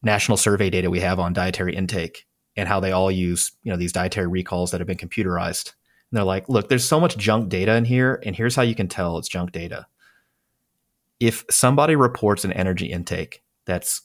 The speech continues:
one point three five X their metabolic rate, basal metabolic rate. If it's below that, no way. There's no way that they're doing that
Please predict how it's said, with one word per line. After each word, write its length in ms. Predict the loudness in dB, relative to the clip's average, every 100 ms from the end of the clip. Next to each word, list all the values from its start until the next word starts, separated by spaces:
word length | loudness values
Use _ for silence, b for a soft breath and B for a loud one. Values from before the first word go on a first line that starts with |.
| -6
one 240 | 0 0
point 260 | 2 0 2
three 140 | 0
five 340 | 2 2 0 -2
X 540 | -4 -2 -2 -2 -4 -8 _ _ -6
their 300 | -2 -2 -2
metabolic 480 | 0 2 2 0 0
rate, 340 | -4 -4 -10 _ _ _ _ -2
basal 220 | 0 0
metabolic 400 | 0 2 0 0
rate. 220 | -2 -4 -10 -6
If 100 | -4
it's 120 | -2
below 340 | 0 2 2
that, 380 | 4 4 0 -6 _ _ _ _ _ _ _ _ _ _ _ 0
no 140 | 2
way. 220 | 2 0 -6 _ _ _ _ _ _ -2
There's 180 | 2
no 160 | 4 4
way 160 | 2 0
that 120 | -6
they're 100 | -8
doing 240 | -8 -10
that 220 | -12 -16